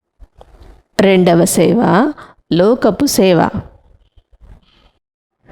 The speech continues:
దీని ద్వారా బ్రాహ్మణుల వృద్ధి జరుగుతుంది.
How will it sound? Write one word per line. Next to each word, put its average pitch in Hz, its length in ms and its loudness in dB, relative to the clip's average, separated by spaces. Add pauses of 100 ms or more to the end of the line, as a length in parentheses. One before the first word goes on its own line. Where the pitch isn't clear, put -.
(520)
దీని 226 440 2
ద్వారా 175 580 0
బ్రాహ్మణుల 226 800 0
వృద్ధి 190 480 0
జరుగుతుంది. 170 760 0